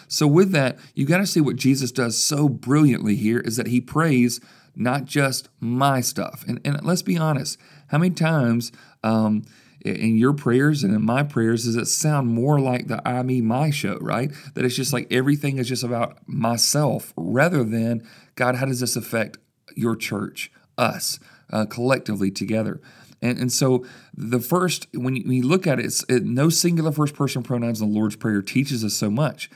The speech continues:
But if you also look at the structure of the Lord's Prayer, you notice a few things. Um, you, you see here that, um, the first half of the Lord's Prayer is about the Lord,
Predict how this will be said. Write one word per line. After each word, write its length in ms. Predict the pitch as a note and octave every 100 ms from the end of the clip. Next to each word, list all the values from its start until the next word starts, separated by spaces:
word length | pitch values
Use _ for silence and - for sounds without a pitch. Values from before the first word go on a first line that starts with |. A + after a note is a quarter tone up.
| - -
But 140 | B2+
if 100 | C#3+
you 100 | D#3
also 280 | D#3 F#3 G3
look 140 | G3 E3+
at 80 |
the 80 | -
structure 560 | - - F3 G3 - B2
of 100 | D3+
the 60 |
Lord's 280 | G#2 G2 F#2+
Prayer, 280 | - G2+ A2
you 140 | A#2+
notice 300 | C3 C3+ B2+
a 40 | A#2+
few 200 | B2+ A#2+
things. 420 | - A2 - - - - - -
Um, 260 | A2 G#2+ -
you, 160 | B2 -
you 100 | B2+
see 280 | - F3 F#3
here 340 | C3+ A#2 A#2 - - -
that, 200 | A2+ A2+
um, 380 | A2+ G#2 G2+ F#2+ - - - - _ -
the 100 | G#2
first 480 | - F3+ G#3 G3+
half 400 | - E3 C3+ B2
of 60 | B2
the 80 | A#2+
Lord's 300 | A#2+ B2 A#2
Prayer 360 | - D3+ A2+
is 220 | G#2+ G#2+ G#2+
about 160 | A2
the 80 | G#2
Lord, 480 | G#2+ C#3 A#2 A2